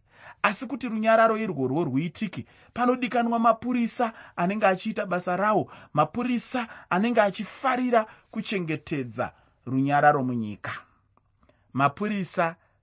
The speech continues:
asingatengwi nemakobiri maviri,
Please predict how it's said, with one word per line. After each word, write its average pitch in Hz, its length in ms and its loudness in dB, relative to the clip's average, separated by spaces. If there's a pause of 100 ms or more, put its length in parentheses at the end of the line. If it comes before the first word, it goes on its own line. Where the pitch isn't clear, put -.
(280)
asingatengwi 185 1300 -2 (1300)
nemakobiri 156 720 0
maviri, 110 500 -6